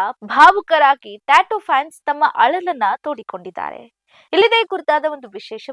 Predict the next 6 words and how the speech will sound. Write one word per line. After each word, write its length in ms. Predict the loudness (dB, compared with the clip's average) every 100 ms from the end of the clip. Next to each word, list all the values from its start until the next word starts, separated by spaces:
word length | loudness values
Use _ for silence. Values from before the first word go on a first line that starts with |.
| -14
ವರದಿ. 420 | -14 -16 -20 _ _ _ _ _ _ 0
ಅಭಿಮಾನ 460 | 0 2 2 2 2 -6
ಎನ್ನುವುದು 600 | -12 -12 -12 -10 -10 -10
ಕಲಾವಿದನಿಗೆ 880 | -4 2 4 2 -2 -12 -10 -10 -8
ದೊರೆಯುವಂತ 420 | -10 -10 -14 -4 -4
ಅತ್ಯಂತ 380 | -4 -8 -6